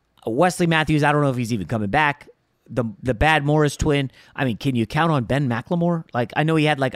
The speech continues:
a half or <laughs> one good game in, like, March. Um, I, I, I don't know what the answer is, but, uh, I'll just, I, I, I'll le-, I'll leave it to you like this, Rob.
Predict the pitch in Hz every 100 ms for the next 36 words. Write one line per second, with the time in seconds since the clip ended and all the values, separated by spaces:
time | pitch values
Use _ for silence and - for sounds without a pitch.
0 | - 104 - 131 131 - - - 120 -
1 | - - - 135 147 151 147 135 139 135
2 | 131 120 101 98 117 127 131 - - -
3 | - _ _ - 117 101 98 85 76 _
4 | _ _ _ _ _ _ _ _ _ -
5 | - 160 - 156 - 151 175 180 170 170
6 | 147 143 143 151 143 117 131 - 131 -
7 | - - _ _ _ _ _ _ _ _
8 | _ _ _ 190 208 254 - - 180 196
9 | 214 214 226 233 254 185 220 220 180 -
10 | 160 139 117 107 - 95 78